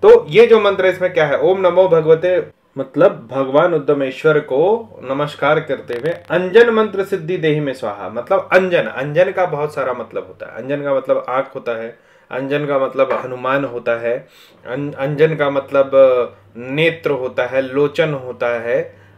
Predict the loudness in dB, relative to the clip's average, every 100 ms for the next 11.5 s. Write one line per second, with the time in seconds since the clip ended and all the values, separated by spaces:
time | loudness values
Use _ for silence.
0 | -6 -4 0 2 2 2 0 -2 -2 -2
1 | -2 -4 -4 0 0 0 -2 -2 2 2
2 | 2 -2 -8 -8 -8 -8 -10 -14 -16 -16
3 | -12 -14 -16 _ _ -10 -8 -4 -2 2
4 | 2 2 -2 -4 -8 -6 -6 -4 -4 -2
5 | -6 -6 -8 -8 -10 -12 -6 -6 -2 -2
6 | 0 -2 -4 -6 -6 -8 -8 -2 0 0
7 | -2 -6 -6 -6 -6 -8 -12 -2 2 2
8 | 0 -14 _ _ -6 0 2 4 4 4
9 | 2 0 -2 -2 -6 -6 -4 0 0 0
10 | -2 -4 0 0 0 -4 -4 -6 -6 -8
11 | -8 -8 -8 -8